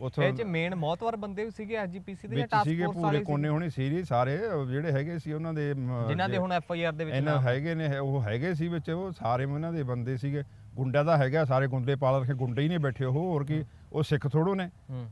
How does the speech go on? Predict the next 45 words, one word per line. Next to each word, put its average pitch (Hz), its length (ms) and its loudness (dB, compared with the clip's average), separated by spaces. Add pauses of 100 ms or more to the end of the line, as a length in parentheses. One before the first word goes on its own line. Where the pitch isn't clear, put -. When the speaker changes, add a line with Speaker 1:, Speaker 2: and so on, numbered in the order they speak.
Speaker 1:
ਗੁੰਡੇ 147 260 4
Speaker 2:
ਇਹ 185 60 8
'ਚ 180 40 4
Speaker 1:
ਨੇ 160 60 6
ਉਹ। 143 60 6
Speaker 2:
ਲੌਂਗੋਵਾਲ 196 500 2
ਵੀ 220 120 -4
ਆਏ, 208 220 -4
ਅ, - 280 -10
ਡਾਕਟਰ 143 340 -2
Speaker 1:
ਲੌਂਗੋਵਾਲ 165 500 6
Speaker 2:
ਸਰੂਪ 180 120 4
ਸਿੰਘ? 185 100 0
Speaker 1:
ਉਦੋਂ 185 100 0
ਨਹੀਂ, 180 180 -4
ਵਿੱਚ 151 220 0
ਨਹੀਂ 226 140 -4
ਆਇਆ, 196 140 2
ਲੜਾਈ 135 320 2
ਦੇ 151 120 -2
ਵਿੱਚ 160 200 -2
ਨਹੀਂ 196 120 -4
ਆਇਆ। 185 100 2
ਲੌਂਗੋ-, 131 240 0
ਲੌਂਗੋਵਾਲ 143 280 2
ਥੋੜ੍ਹਾ 135 200 -2
ਆਉਂਦਾ 147 240 0
ਸੀਗਾ, 139 220 0
ਉਹਨੇ 156 160 2
Speaker 2:
ਹੂੰ। 139 80 0
Speaker 1:
ਆਪਦੇ 143 100 -2
ਬੰਦੇ 135 260 -2
ਭੇਜ, 180 180 -4
ਟਾਸਕ 143 280 2
ਫੋਰਸ 147 300 -2
ਭੇਜੀ, 135 260 -4
ਉਹਦੇ 156 180 -2
ਜਿਹੜੇ 156 160 -2
ਹੋਰ 127 300 -2
ਮੈਨੇਜਰ 131 300 -2
ਮੂਨੇਜਰ 147 360 -2
ਸੀ 165 100 -4
ਉਹ 185 180 -2
ਆਏ 113 140 2
ਸੀ। 107 220 -6